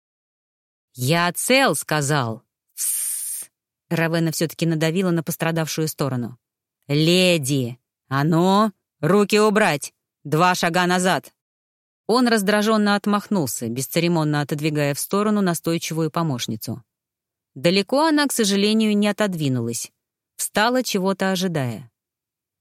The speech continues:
«А инструкцию ты читал?» прозвенел женский голос.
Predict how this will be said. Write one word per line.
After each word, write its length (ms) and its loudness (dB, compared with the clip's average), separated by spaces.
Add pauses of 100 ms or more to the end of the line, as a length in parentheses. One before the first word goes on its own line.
(520)
«А 260 2
инструкцию 1400 -2
ты 160 -2
читал?» 500 0 (600)
прозвенел 520 0
женский 400 -4
голос. 420 -6